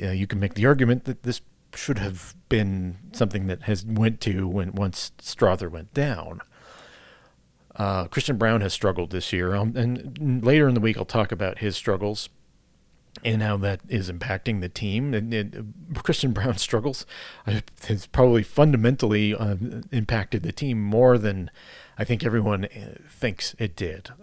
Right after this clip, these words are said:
Um, he is struggling to replace Bruce Brown. Peyton Watson has emerged. Um, Peyton Watson is not a f-, uh, primary option on offense, despite his attempt to make it so,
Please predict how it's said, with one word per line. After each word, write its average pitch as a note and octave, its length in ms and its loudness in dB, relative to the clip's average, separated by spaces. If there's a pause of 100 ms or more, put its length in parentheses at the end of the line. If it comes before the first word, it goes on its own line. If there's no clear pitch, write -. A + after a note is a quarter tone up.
Um, F#2+ 420 -2
he G#2+ 140 -2
is G2 100 -2
struggling A2 500 2
to G2 100 -6
replace F2 440 -6
Bruce F#2 260 -12
Brown. A#2+ 380 -2 (300)
Peyton G2+ 240 -2
Watson F#2 320 -4
has F#2 180 -8
emerged. - 560 -6 (520)
Um, F#2+ 420 -4
Peyton A#2 300 -2
Watson G#2+ 380 -2
is G2+ 140 -6
not G2 220 -2
a F2+ 80 -6
f-, - 240 -16 (500)
uh, F#2 300 -6 (180)
primary G2+ 480 2
option G2+ 400 -4
on F2+ 160 -8
offense, G#2+ 800 -6
despite F#2 520 -8 (120)
his E2+ 400 -10 (720)
attempt G2 420 -8
to G2+ 100 -6
make F2 320 0
it G2+ 140 0
so, F2 500 -2